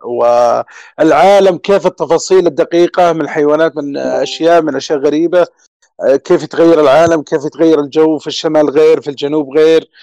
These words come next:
آه، القصة إلى الآن، الحبكة وأداء الممثلين والرئيس I have a plan إلى حد الحين ميم خرافية.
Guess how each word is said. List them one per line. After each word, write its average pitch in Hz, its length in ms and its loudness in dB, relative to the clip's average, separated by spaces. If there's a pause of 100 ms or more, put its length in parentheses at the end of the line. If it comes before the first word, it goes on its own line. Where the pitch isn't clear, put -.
(420)
آه، 135 200 2
القصة 170 500 -2
إلى 185 260 2
الآن، 185 320 2
الحبكة 170 520 -2
وأداء 160 400 2
الممثلين 165 800 0
والرئيس 160 580 0
I 147 40 0
have 151 240 0
a 160 80 0
plan 165 500 0
إلى 165 100 -2
حد 160 180 -4
الحين 165 240 -6
ميم 160 320 -8 (360)
خرافية. 180 960 0